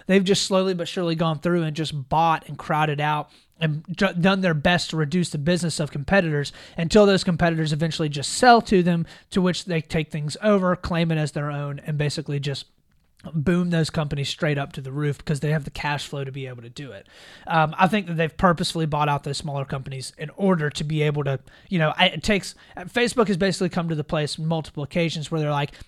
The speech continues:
"It's gonna cost us more money in research and development and innovation to be able to create new products the way that Instagram has created stuff or Snapchat or any of the, these other companies. So instead, we'd rather just go ahead and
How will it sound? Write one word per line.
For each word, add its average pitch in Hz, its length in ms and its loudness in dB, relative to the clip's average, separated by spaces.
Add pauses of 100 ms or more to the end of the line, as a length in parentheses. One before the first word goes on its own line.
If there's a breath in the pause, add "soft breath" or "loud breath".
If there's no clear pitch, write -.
(140)
"It's 214 140 0
gonna 190 200 -2
cost 175 280 -2
us 165 160 -4
more 165 140 -2
money 160 240 -2
in 147 100 -6
research 156 440 -4
and 147 80 -4
development 147 600 -6
and 147 120 -10
innovation 151 640 -4 (220 loud breath)
to 185 100 -2
be 170 200 2
able 175 280 2
to 151 300 -4 (360 loud breath)
create 170 760 0
new 170 280 0
products 156 640 0
the 165 80 -4
way 151 200 2
that 147 160 -4
Instagram 156 560 -4
has 143 120 -8
created 143 360 -6
stuff 143 360 -4
or 131 40 -12
Snapchat 147 520 -6
or 147 80 -4
any 147 240 -4
of 147 140 -4
the, - 60 -20
these 156 180 -2
other 139 160 -4
companies. 143 460 -6 (340 loud breath)
So 196 200 2
instead, 208 400 4
we'd 185 160 6
rather 170 220 2
just 156 260 -4
go 160 160 2
ahead 156 220 2
and 135 180 -8